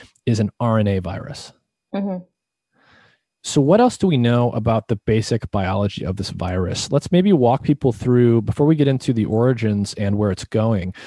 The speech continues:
Speaker 1: let's walk people through how the, how this particular virus actually infects cells. What are some of the major steps and some of the key molecular players that allow this virus to actually get inside of our cells?
Speaker 2: So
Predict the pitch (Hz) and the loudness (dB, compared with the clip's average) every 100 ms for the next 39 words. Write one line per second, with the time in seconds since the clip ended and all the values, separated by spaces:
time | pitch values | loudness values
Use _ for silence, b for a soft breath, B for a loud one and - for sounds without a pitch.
0 | B B 143 180 214 226 - 202 - 151 | B B -2 2 2 0 -4 -4 2 4
1 | 135 127 - - 127 170 - 147 165 117 | 6 4 2 -2 0 0 0 0 0 2
2 | 147 - 123 - 135 131 113 107 107 - | 0 2 -2 0 0 2 2 0 0 -4
3 | 110 - - 107 98 B B _ 113 - | -8 -8 -4 -2 -2 B B _ -2 0
4 | 113 - - 107 98 107 127 151 175 156 | -4 -4 -6 -2 -2 0 0 2 2 2
5 | 120 120 120 110 - - 117 - - 117 | 2 0 0 -2 -2 -2 -2 -2 -6 -4
6 | - 117 104 101 - 135 120 117 - B | -2 -2 -2 -6 -2 2 4 2 0 B
7 | - 110 110 117 104 98 - 107 104 92 | -2 0 0 0 0 -2 -2 0 0 -2
8 | 120 - - b b _ 104 107 101 95 | -6 -10 -16 b b _ -4 0 -2 -2
9 | 107 107 104 107 - 101 98 98 - 98 | -2 0 0 0 -2 -2 0 0 -2 -4
10 | - 95 104 - 98 90 90 - - - | -2 -2 -2 -4 -4 -4 -6 -8 -8 -8
11 | - - - _ _ _ _ _ _ _ | -8 -16 -20 _ _ _ _ _ _ _
12 | _ _ _ _ _ _ _ _ _ - | _ _ _ _ _ _ _ _ _ -6
13 | 254 240 - - | 0 0 -2 -12